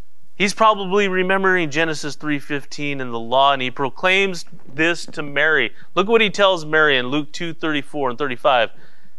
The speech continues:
"Mary, behold, this child is destined for the fall and rising of many in Israel, and for a sign which will be spoken against. Yes, a sword," he tells her, "will pierce through your own soul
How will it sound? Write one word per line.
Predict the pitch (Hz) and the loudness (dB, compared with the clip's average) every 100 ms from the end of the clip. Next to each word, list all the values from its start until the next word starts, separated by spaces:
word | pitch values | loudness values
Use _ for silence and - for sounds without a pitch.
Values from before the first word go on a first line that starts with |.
| - - | -6 -2
"Mary, | 165 208 165 113 - - - - - | 0 2 0 -4 -6 -6 -6 -6 -6
behold, | 131 165 147 175 220 196 101 - - - - | -2 -2 -2 -4 -4 -4 -6 -8 -8 -8 2
this | 208 208 | 2 2
child | - 190 190 202 | -2 2 4 4
is | 147 120 | 2 -4
destined | - 180 190 - 185 170 | -4 0 0 0 -4 -2
for | 135 | -2
the | |
fall | 113 - 165 180 160 | -2 0 2 2 2
and | 127 | 0
rising | 127 147 160 135 | 2 2 0 -2
of | 117 113 | -4 0
many | 143 214 185 | 0 2 0
in | 120 | 0
Israel, | 117 113 117 120 139 156 - - - | -2 -4 -4 -4 -4 -6 -8 -8 -4
and | 135 131 | -4 2
for | 160 | 2
a | 143 | 4
sign | - 190 185 214 208 | 2 2 4 4 2
which | 160 147 | -2 -2
will | 147 | -4
be | 135 139 | -2 -4
spoken | - 165 175 190 | 0 2 2 -2
against. | 175 156 139 113 107 - - - - - - - - | -4 -2 0 0 -2 -6 -8 -8 -8 -8 -8 -8 -6
Yes, | 127 151 143 - - - - | 0 2 2 -2 -8 -8 -6
a | 117 | -4
sword," | - - 151 165 127 | -4 -4 2 4 2
he | 110 | -2
tells | 101 107 107 | -2 -2 -2
her, | 107 | -4
"will | 104 101 | -4 -6
pierce | - 139 131 - | -4 -4 -4 -6
through | 123 104 | -6 -6
your | 101 95 | -6 -4
own | 98 139 120 | -4 -4 -6
soul | - 104 98 95 | -8 -6 -6 -8